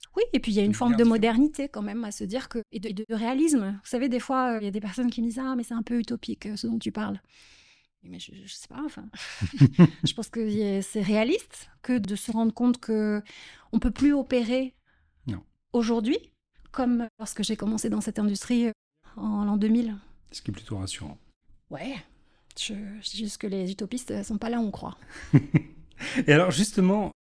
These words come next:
Speaker 2: en ce qui concerne la, la jonction private equity venture, quant aux stratégies de transformation des industries dites classiques,
Speaker 1: Mhm.
Speaker 2: est-ce que vous pourriez partager avec nous cette, cet angle particulier et très fort que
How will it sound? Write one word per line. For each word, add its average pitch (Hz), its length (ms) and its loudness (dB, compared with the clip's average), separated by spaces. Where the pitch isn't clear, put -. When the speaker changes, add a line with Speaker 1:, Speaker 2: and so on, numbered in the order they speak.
Speaker 2:
en 156 80 -8
ce - 60 -12
qui 190 80 -6
concerne 185 340 -4
la, 143 160 2
la 135 80 0
jonction 139 420 0
private 139 380 0
equity - 300 -8
venture, 143 440 2
quant 120 160 -6
aux 113 160 0
stratégies 143 500 -2
de 156 60 -6
transformation 120 720 -2
des 117 220 0
industries 117 420 -4
dites 113 240 -8
classiques, - 500 -2
Speaker 1:
Mhm. 254 180 8
Speaker 2:
est-ce - 140 -16
que - 100 -16
vous 123 180 -14
pourriez 127 300 -12
partager 117 440 -12
avec 107 280 -12
nous 139 100 -8
cette, - 260 -12
cet - 280 -14
angle 135 200 -6
particulier 139 920 -6
et 113 400 -6
très 139 160 -6
fort 139 320 -10
que - 80 -20